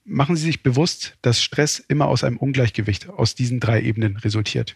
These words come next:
Ich hatte es bereits genannt, ne? Also dem äußeren Ereignis, Ihrer Bewertung des Ereignisses und Ihren Ressourcen.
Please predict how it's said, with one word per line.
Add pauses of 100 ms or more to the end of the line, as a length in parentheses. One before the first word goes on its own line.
Ich
hatte
es
bereits
genannt,
ne?
Also (120)
dem
äußeren
Ereignis, (840)
Ihrer
Bewertung
des
Ereignisses
und
Ihren
Ressourcen.